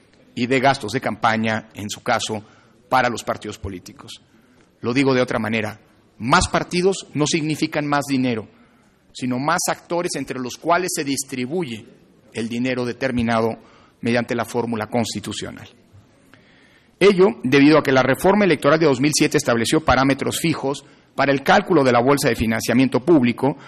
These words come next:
lo que significa que el tamaño de la bolsa, de dicha bolsa, para los partidos es el mismo, para ocho,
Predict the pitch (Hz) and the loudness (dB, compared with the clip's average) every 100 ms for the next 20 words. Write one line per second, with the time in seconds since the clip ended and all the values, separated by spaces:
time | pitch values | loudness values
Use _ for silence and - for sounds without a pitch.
0 | - - 127 127 127 131 131 127 175 202 | -20 0 2 2 2 2 2 2 0 0
1 | - 123 123 143 175 147 123 117 143 185 | 0 0 0 2 0 0 2 2 2 2
2 | - 131 123 117 180 - 139 147 120 131 | 2 0 2 2 2 4 4 4 2 0
3 | 123 - 117 139 165 135 - 127 139 147 | -2 0 0 0 0 -2 -2 -2 -2 0
4 | 131 - 139 135 160 120 110 - _ - | -2 0 2 2 -2 -4 -10 -16 _ -20
5 | - _ _ 110 110 135 180 - 185 | -20 _ _ -2 4 4 4 2 -2